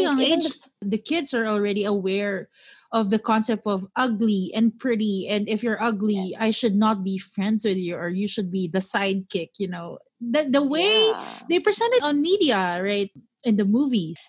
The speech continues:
Speaker 1: And I think we unconsciously do it because we were brought up in that kind of a way. Uh, when we see someone, we tend to automatically look at their physical appearance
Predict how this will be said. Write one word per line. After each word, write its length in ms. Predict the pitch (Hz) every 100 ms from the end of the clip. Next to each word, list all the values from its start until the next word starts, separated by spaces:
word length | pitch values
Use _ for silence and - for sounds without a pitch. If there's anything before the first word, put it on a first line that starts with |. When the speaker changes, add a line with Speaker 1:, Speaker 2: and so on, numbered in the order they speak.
| 220
Speaker 1:
And 120 | 226
I 80 | 233
think 300 | 233 285 330
we 200 | 208 220
unconsciously 920 | 175 190 - 190 190 208 233 226 202 160
do 220 | 170 208
it 160 | 156 -
because 320 | - 170 165
we 160 | 165 170
were 160 | 165
brought 320 | 147 156 156
up 160 | 202 269 -
in 160 | 220
that 220 | 196 190 -
kind 240 | 202 202
of 80 | 208
a 80 | 202
way. 380 | 196 208 226 - - - - -
Uh, 160 | 175
when 160 | 165 180
we 100 | 165
see 580 | 165 - 196 202 202 - -
someone, 680 | - 208 214 165 151 160 - - - -
we 160 | 226 240
tend 400 | 240 269 330 -
to 120 | 269 240 -
automatically 1080 | 226 233 226 220 226 226 240 185 170 202 247 -
look 240 | 202 202
at 120 | 226 151
their 140 | 190
physical 420 | - 180 190 208
appearance 720 | 180 - 185 175 160 165 202